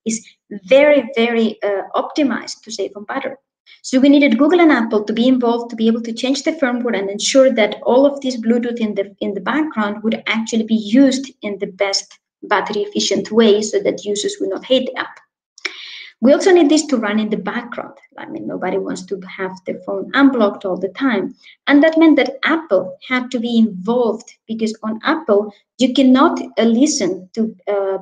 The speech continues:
Bluetooth Low Energy beacons in the background. There was actually a privacy protection by Apple. So Apple needed to change their operative system to enable this kind of applications. And also turns out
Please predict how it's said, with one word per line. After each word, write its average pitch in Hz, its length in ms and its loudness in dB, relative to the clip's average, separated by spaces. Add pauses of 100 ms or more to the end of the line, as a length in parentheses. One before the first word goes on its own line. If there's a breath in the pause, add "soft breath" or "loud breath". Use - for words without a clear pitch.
(120)
Bluetooth 233 360 0
Low 214 220 2
Energy 214 400 -4
beacons 190 360 -6
in 190 80 -4
the 185 80 -8
background. 160 480 -10
There 190 100 -2
was 190 160 -8 (100)
actually 226 360 0
a 202 180 -8
privacy 220 360 -4
protection - 400 -8
by - 180 0
Apple. 311 360 4 (240 loud breath)
So 269 320 2
Apple 285 280 2
needed 269 260 4
to - 80 -16
change 226 260 -4
their 220 140 -4
operative 220 400 -2
system 208 360 -8
to 196 100 -6
enable 208 360 -6
this - 140 -8
kind - 240 -10
of - 100 -20
applications. - 600 -20 (680 loud breath)
And 285 120 6
also 339 240 4
turns 302 320 4
out 269 340 0